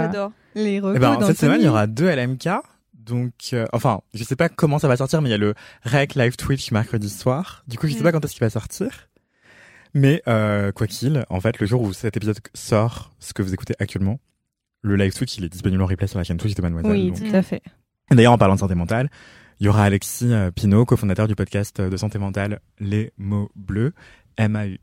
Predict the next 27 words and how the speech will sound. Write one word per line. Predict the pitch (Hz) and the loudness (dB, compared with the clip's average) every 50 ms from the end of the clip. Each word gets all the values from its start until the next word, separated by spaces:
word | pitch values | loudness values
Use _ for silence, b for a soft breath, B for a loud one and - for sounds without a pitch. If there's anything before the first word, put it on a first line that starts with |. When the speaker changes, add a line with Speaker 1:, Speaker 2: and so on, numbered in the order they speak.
| _ - | _ -14
Speaker 3:
X, | 143 170 - - - - - | -14 -14 -14 -16 -18 -18 -14
qui | - - 107 | -8 -6 -4
est | 92 | -4
un | 82 87 | -4 -6
super | - - 117 139 139 | -6 -2 0 0 0
podcast | - 113 - - 101 - | 2 0 0 0 -2 -2
sur | - 98 | -2 -2
la | 87 | -2
santé | 92 90 90 | -2 -4 -4
mentale | 90 87 90 - | -6 -6 -4 -4
que | 101 | -4
je | 90 90 | -4 -4
vous | 92 92 | -4 -4
recommande | - 90 87 87 82 | -4 -4 -4 -4 -2
chaudement, | - 113 101 101 104 107 120 123 | 0 0 2 2 2 2 0 -2
dont | 104 95 | -4 -6
j'ai | 90 87 | -8 -6
déjà | 92 95 101 98 | -4 -4 -4 -4
parlé | 104 98 95 | -4 -6 -6
dans | 92 87 | -6 -6
L | 87 | -4
M | 85 85 82 | -6 -6 -6
K. | - 92 95 113 B B B B B B B B B B B B B _ | -6 -6 -6 -6 B B B B B B B B B B B B B _
Et | 110 104 95 | 2 2 2
voilà, | 80 87 85 82 82 85 90 95 92 | 2 0 -2 0 0 0 0 0 0
euh, | 85 80 78 78 78 - - | -2 -2 -4 -6 -8 -8 -8
Alexis | - 90 87 80 80 - - - - - 95 92 98 101 | -6 -4 -4 -4 -6 -8 -10 -12 -10 -8 -6 -6 -6 -6